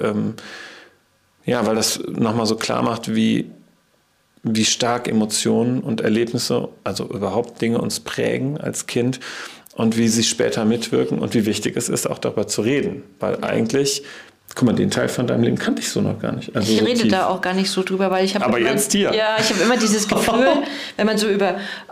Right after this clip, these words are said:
Speaker 2: Osten spricht oder da, über Osten damals, das versteht sowieso keiner, obwohl es auch natürlich viele von euch da draußen gibt, die Ähnliches erlebt haben.
Speaker 1: Ich
Speaker 2: Ähm,
Speaker 1: weiß gar nicht, ob man das erlebt haben muss, sondern ich glaub, das Wichtigste ist, also ich hab's ja auch nicht erlebt, aber ich kann mir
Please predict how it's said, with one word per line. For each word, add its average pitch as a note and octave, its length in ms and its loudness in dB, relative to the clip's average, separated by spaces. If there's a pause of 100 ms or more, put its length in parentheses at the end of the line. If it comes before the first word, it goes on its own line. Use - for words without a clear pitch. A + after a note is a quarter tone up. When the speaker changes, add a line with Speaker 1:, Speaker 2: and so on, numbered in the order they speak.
Speaker 2:
Osten A#3+ 720 4
spricht B3+ 560 0
oder G3+ 160 2
da, - 220 -2
über F#3+ 300 2
Osten A#3 200 0
damals, A#3+ 260 2 (320)
das F#3+ 160 0
versteht G3 560 0
sowieso F#3 420 2
keiner, E3+ 540 0
obwohl E3+ 160 4
es G3+ 120 0
auch - 120 0
natürlich G3 320 2
viele G3 520 2
von F#3+ 180 0
euch D3 180 2
da G#3+ 80 0
draußen G3 320 0
gibt, G#3 200 0
die - 140 2
Ähnliches G3+ 540 0
erlebt G#3 400 0
haben. F3+ 480 0 (180)
Speaker 1:
Ich F3 60 4
Speaker 2:
Ähm, F3 60 2
Speaker 1:
weiß E3+ 180 0
gar D#3+ 120 0
nicht, C#3 160 2
ob - 80 -4
man C3+ 100 2
das B2 140 2
erlebt C3 320 0
haben B2 180 0
muss, D3 220 2
sondern A#2 260 2
ich A2 120 -2
glaub, - 180 -2
das - 180 -4
Wichtigste - 440 0
ist, - 180 2
also A2 180 0
ich - 100 0
hab's A2+ 160 -2
ja - 80 2
auch C3+ 60 2
nicht C3+ 140 2
erlebt, G#2+ 280 2
aber G#2+ 140 2
ich G#2 140 -2
kann A#2 160 0
mir A2 280 0